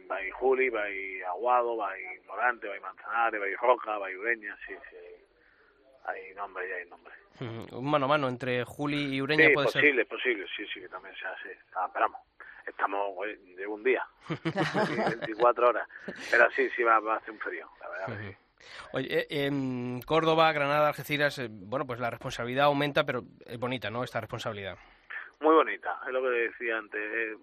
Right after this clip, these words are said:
Speaker 1: es maravilloso, ¿no? Es maravilloso, es una cosa con lo que más te gusta en el mundo, que es esto del toro. Y oye, y un, y un equipo, un equipo detrás que, pf, nada más que tengo palabras de agradecimiento, están pendientes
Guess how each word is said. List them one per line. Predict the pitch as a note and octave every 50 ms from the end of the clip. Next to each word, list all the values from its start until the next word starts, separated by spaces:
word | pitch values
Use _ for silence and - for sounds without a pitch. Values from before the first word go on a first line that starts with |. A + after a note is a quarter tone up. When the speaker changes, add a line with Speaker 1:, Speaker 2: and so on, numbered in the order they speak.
| - - A#2+
Speaker 1:
es | A#2
maravilloso, | A#2 A#2+ A#2+ A#2+ A2+ A2+ A2 A2 A2 A2 G#2 - - - -
¿no? | - - - _ _ - _ - - - - - - _ _ -
Es | G#2+ G#2
maravilloso, | G#2+ A2 G#2+ G#2+ G#2 G#2+ G#2+ - - A2+ A2
es | G#2 G#2 G#2 G2+ - - - -
una | G#2+ G2+ -
cosa | - A2 A2 G#2+ - - G#2+ - - -
con | - G#2 G#2
lo | G2 G2
que | G2+ G2+ _ -
más | G#2 G#2 -
te | - G#2+
gusta | G2+ G#2+ - -
en | G#2+ G2 F#2+
el |
mundo, | G2 G#2+ G#2+ G#2 G#2 F#2+
que | G#2
es | G2+ G#2
esto | - - - G2+
del | G2+ F#2+ -
toro. | - A2 G#2+ G#2 G2+ _ _ - - - - - - - - -
Y | A#2
oye, | A2+ A2+ A2 G#2 G2 F#2+ F#2 F#2+ G#2
y | G#2+
un, | G#2+ A2 A2 G#2+
y | A2 A2+ G#2+
un | A2 A#2 A#2+
equipo, | A#2 - A2 G#2 - - F#2+
un | F#2+ G2+ G2+
equipo | F#2+ F#2+ G#2 - G#2
detrás | G#2 G#2 - - G#2+ G#2+ - - -
que, | A2 G#2+ G#2 G2+ G2
pf, | F#2 - - - - - - -
nada | - G#2+
más | G2+ - -
que | - G2
tengo | G2+ G#2+ G#2+ G#2
palabras | G#2 G#2 G#2+ G#2+ G#2+ G#2
de |
agradecimiento, | G#2 G2+ G2+ G2 - - G#2+ G#2+ G#2+ G#2+ G#2 G#2 A2+
están | G#2 - - G#2 G#2 G2+
pendientes | G2 G#2+ G2+ G2+ G2+ G#2 G#2+ G#2+ G#2 F#2+ - G#2+ G#2+ G#2 G2+ G2+ G2+